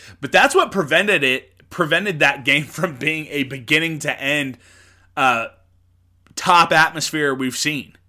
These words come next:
you know? Um, it was, I mean, it was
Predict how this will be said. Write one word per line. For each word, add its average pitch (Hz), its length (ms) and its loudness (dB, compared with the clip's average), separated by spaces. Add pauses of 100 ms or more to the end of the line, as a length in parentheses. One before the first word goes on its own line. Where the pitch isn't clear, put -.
(280)
you 135 120 -4
know? 131 340 -2 (600)
Um, 123 400 -2 (240)
it 185 160 -4
was, 196 340 2
I 160 100 -2
mean, 151 180 -4
it 175 100 -2
was 165 380 -2